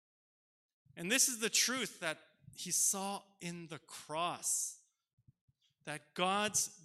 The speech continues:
grace is greater than sin.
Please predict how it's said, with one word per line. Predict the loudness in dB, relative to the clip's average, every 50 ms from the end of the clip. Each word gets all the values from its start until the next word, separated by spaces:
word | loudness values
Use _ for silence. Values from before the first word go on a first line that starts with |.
| -12 -4
grace | 4 8 10 10 10 10 8 8 4 4 4 2 0 -2 -4 -10 -18 _ _ -6
is | 0 2 4 4 4 4 2
greater | -2 -8 -10 -4 0 2 4 4 4 4 4 2 2 0 -2 -4 -6 -2
than | 2 2 2 2 0 -4 -8 -12 -10
sin. | -6 -4 -2 0 0 0 0 0 0 0 -2 -2 -2 -6 -10